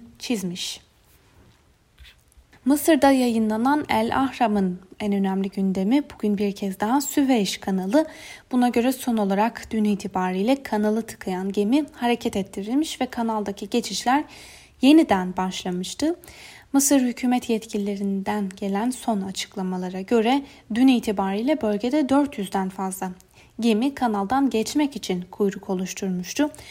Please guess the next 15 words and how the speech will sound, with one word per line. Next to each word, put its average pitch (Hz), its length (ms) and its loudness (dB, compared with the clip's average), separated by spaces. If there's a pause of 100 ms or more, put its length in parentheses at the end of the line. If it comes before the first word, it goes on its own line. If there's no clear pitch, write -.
(320)
Şu - 180 0
ana 240 220 4
kadar 247 380 2 (200)
yüz 214 200 -2
on 277 140 6
üç - 220 0
geminin 196 400 0
kanaldan 190 600 -2
geçtiği, 214 600 0 (360)
diğerlerinin 185 600 2
ise 226 420 -2 (100)
hala 208 500 0
beklediği 208 600 -4
fakat 196 300 -8
sıkışıklığın 226 800 -2